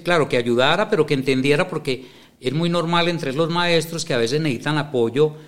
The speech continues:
no solamente para que les lleven arena o cemento, sino para que les ayuden a terminar las obras.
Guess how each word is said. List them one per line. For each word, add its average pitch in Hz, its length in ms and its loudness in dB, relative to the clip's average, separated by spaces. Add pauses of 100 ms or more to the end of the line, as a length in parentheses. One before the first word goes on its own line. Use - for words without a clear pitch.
(140)
no 120 80 -2
solamente 151 360 0
para 127 240 -4
que 120 80 -8
les 113 160 -2
lleven 123 840 -2
arena 143 1000 2
o 127 120 0
cemento, 151 360 2
sino 123 160 2
para 160 240 0
que 143 160 -4
les 120 280 -2
ayuden 175 500 2
a 139 80 0
terminar 117 420 -6
las 151 160 -6
obras. 170 300 0